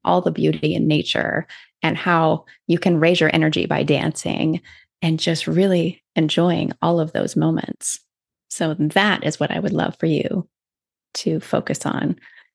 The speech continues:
You don't necessarily need to make a list. It's about being conscious and aware of what's going on around you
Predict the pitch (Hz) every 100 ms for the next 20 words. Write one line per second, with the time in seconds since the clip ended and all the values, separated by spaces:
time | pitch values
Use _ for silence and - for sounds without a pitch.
0 | _ 180 190 170 160 160 170 156 160 156
1 | 147 - 151 - 160 160 160 - - -
2 | _ _ - - 170 - - 160 - -
3 | 175 180 - - 147 147 165 160 - -
4 | - - 135 - 160 156 147 - 147 170
5 | 170 - 80 95 180